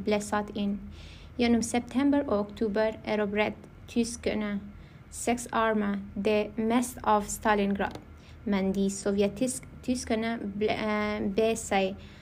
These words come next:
eh, fast i noen lommer. Taktikken var i å, å omfavne tyskerne, det vil si å stå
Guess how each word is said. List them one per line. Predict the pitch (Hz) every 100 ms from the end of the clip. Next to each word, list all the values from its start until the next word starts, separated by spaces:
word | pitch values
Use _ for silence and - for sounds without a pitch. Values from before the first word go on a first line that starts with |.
| - -
eh, | - 208 208
fast | 208 226 240 -
i | 214 202 208 208 - -
noen | 214 214 208 202 214
lommer. | 208 202 - 233 - - - - - - - - - - - - - - - - - -
Taktikken | - 226 - - 254 269 269 269
var | 220 226 233 240
i | 226 226 233 -
å, | - 214 214 214
å | 214 208 214 214
omfavne | 220 208 233 226 220 208 185 196 - - -
tyskerne, | - 240 - 190 185
det | - 208
vil | 202 208
si | 208 226 220 202
å | 208 196 202 196
stå | - - - 247 220